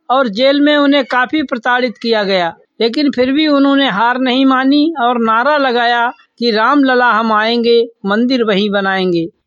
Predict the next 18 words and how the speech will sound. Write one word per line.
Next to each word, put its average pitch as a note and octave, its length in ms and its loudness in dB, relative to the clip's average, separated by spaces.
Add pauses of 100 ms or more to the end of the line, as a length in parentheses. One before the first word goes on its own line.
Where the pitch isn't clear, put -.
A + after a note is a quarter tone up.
इसके C#4+ 360 0
साथ C#4 300 0
ही C#4+ 240 -2
वह B3+ 160 0
लगातार B3 640 -2
भगवान A#3+ 480 -2
से B3 180 -2
प्रार्थना A3+ 480 -2
करते A#3 420 -2
रहे C4+ 240 2
कि A#3+ 460 -6
जल्द B3+ 360 -2
जल्द B3 300 0
राम A#3 300 0
मंदिर A3+ 360 -2
का G#3+ 140 -2
निर्माण G3+ 480 -2
हो। D#3+ 240 -4